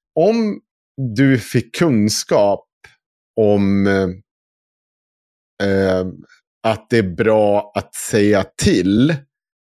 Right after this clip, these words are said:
när någon far illa, skulle du säga till oftare då?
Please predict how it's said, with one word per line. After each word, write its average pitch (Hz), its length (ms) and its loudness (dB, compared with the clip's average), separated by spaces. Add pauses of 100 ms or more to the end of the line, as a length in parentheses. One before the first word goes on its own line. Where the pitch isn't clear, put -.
(300)
när 107 160 0
någon 98 600 0 (600)
far 92 300 0
illa, 117 580 0 (120)
skulle 110 520 -2
du 104 360 0
säga 95 280 -2
till 90 340 -2
oftare - 440 -6
då? 50 200 -10